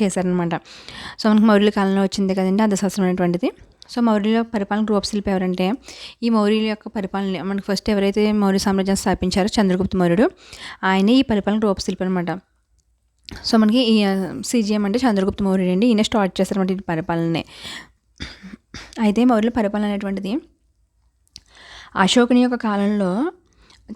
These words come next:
చాలా బలంగా మారిందనమాట అండి. స్టార్ట్ చేసింది చంద్రగుప్త మౌర్యుడే, కానీ మౌర్యుల పరిపాలన అనేటువంటిది ఎవరి కాలంలో, ఆ, బలంగా మారిందంటే అశోకుని కాలంలో బలంగా మారిందనమాట. కౌటిల్యుడు మౌర్యుల యొక్క అడ్మినిస్ట్రేషన్ బాగా జరగడానికి కావాల్సినటువంటి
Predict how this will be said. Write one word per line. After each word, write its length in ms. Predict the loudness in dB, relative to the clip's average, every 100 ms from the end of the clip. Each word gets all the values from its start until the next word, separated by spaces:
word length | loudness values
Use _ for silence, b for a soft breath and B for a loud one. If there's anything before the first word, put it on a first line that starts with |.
| 0
చాలా 240 | 2 2
బలంగా 400 | 2 0 0 0
మారిందనమాట 640 | 0 0 -2 -2 -4 -6 -6
అండి. 220 | -8 -8 _
స్టార్ట్ 400 | -6 -2 0 0
చేసింది 320 | -2 0 0
చంద్రగుప్త 300 | 0 0 0
మౌర్యుడే, 280 | 0 0 0
కానీ 300 | 0 -2 -2 -4 B B B B _ _ -8
మౌర్యుల 220 | -2 0 2
పరిపాలన 420 | 0 0 0 0
అనేటువంటిది 440 | 0 0 -2 0
ఎవరి 300 | 0 2 0
కాలంలో, 360 | -2 -2 0 2 2 0 -6 -10 -6
ఆ, 40 |
బలంగా 340 | -2 0 0 0
మారిందంటే 440 | -2 0 0 0
అశోకుని 340 | -2 -2 -4
కాలంలో 420 | -4 -2 0 -2 -4 _ -4
బలంగా 300 | -2 0 0
మారిందనమాట. 680 | 0 0 0 0 -2 -2 -6 -10 B B B B B
కౌటిల్యుడు 720 | 0 0 2 2 2 2 2 0 -4 -6
మౌర్యుల 360 | -2 0 0
యొక్క 240 | 0 -2 -2
అడ్మినిస్ట్రేషన్ 680 | -2 0 0 0 -2 -2
బాగా 320 | 0 0 2 2
జరగడానికి 460 | 2 2 2 0
కావాల్సినటువంటి 720 | 0 0 0 -2 -2 0 0